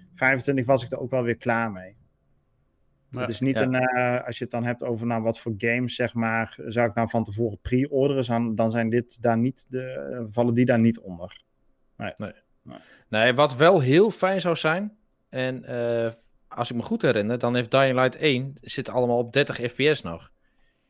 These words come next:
Speaker 3: Dit zou, voor deze game zou dat, zou zestig F P S toch wel super fijn
Speaker 2: Ja,
Speaker 3: zijn, hoor.
Speaker 2: inderdaad.
Speaker 3: Van
Speaker 2: Ja.
Speaker 3: snel bewegen,
Speaker 2: Ja.
Speaker 3: je actie, dashen, dodgen, eh, schieten. Nou ja, schieten dan wat minder deze, deze versie.
Speaker 2: Ja.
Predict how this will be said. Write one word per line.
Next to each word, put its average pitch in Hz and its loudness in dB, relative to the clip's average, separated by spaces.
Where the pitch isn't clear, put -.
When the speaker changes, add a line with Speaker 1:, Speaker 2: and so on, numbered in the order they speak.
Speaker 3:
Dit 113 -8
zou, 156 4
voor 143 4
deze 160 4
game 156 4
zou 151 0
dat, 143 2
zou 135 -2
zestig 135 -6
F - -20
P - -6
S 147 -10
toch 143 -6
wel 131 0
super 127 -6
fijn 123 0
Speaker 2:
Ja, 113 -2
Speaker 3:
zijn, 95 -6
hoor. 101 -6
Speaker 2:
inderdaad. 98 -6
Speaker 3:
Van 113 -2
Speaker 2:
Ja. 110 4
Speaker 3:
snel 127 0
bewegen, 131 2
Speaker 2:
Ja. 120 0
Speaker 3:
je 117 -2
actie, 120 -2
dashen, 123 0
dodgen, 135 2
eh, 110 0
schieten. 135 -6
Nou 101 -4
ja, 101 2
schieten 113 -6
dan 95 -6
wat 92 -6
minder 135 -2
deze, 131 4
deze 131 0
versie. 139 -2
Speaker 2:
Ja. 120 -4